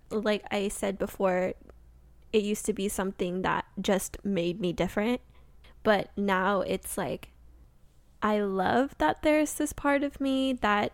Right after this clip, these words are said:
I can still continuously learn about. And that does, even though, like, the Filipinx American community is actually very large,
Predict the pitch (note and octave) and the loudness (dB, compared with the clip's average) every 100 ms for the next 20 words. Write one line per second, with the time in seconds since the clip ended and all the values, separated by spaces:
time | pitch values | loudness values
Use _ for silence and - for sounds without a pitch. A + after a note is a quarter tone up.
0 | - G3+ G3+ - G#3+ G3 G3 - - - | -2 -4 -4 -4 -2 0 -4 -6 -14 -20
1 | - - - - - B3+ B3+ B3+ A#3 - | -20 -12 -4 -2 6 8 10 8 4 -2
2 | - - - - - B3+ A3+ - A#3 A3+ | -20 -20 -20 -6 2 4 4 -2 0 2
3 | A#3 A#3+ A#3+ - A#3 G#3 F3+ F#3 A#3 C#4+ | 6 6 4 0 -2 0 -2 -2 -2 -2
4 | F4 G#4+ - - - - - - - - | -4 -4 -10 -20 -20 -20 -20 -20 -10 -4
5 | G#3+ G#3 G3 G3+ F#3 G#3 - - - - | -2 0 -2 0 0 0 -4 -10 -16 -20
6 | - - A3+ - - - C#4 D#4 C4 A3+ | -20 -12 -10 -4 -4 0 2 4 4 4
7 | G#3 F#3+ - - - G3+ A3 A3+ A3+ A#3+ | 0 -2 -8 -18 -12 -4 -2 0 0 0
8 | A#3+ G#3+ - - - - - - - - | 0 0 -2 -6 -4 -4 -4 -6 -6 -6
9 | - - A3 A#3 G#3 A#3+ - - G#3 F#3 | -6 -4 -2 0 -2 -4 -6 -4 -4 -4
10 | - G#3 G3+ F#3+ F#3+ - C#3+ A3+ B3 - | -8 -6 -2 0 -2 -2 2 2 0 -6